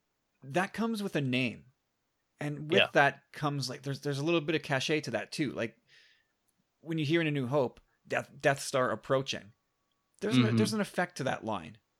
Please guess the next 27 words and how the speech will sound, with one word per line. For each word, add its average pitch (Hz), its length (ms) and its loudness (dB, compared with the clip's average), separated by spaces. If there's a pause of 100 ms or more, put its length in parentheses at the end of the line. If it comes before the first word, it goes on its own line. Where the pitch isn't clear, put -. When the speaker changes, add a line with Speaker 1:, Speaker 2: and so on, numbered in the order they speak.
(240)
Speaker 1:
And 143 120 -4
I, 139 140 0
you, 156 180 2
Speaker 2:
<laughs> - 20 -
Yeah. 160 80 12 (100)
Speaker 1:
you 151 80 10
don't 180 220 4
get 156 220 2
that 139 180 6
with, 127 200 -2
like, 117 220 4 (960)
tie 135 180 4
fighters 113 360 2
incoming. 104 460 -8 (220)
Like, 117 280 -6 (920)
Speaker 2:
Yeah. - 180 2 (200)
Speaker 1:
there's 143 280 2
something 160 400 -2
to 170 240 -4
that 127 260 2 (360)
big 131 380 2 (220)
name 120 500 -2
weapon 120 480 -6 (300)
that 113 140 -2
it's, 113 240 -4
it's 117 200 -6
here 110 480 -2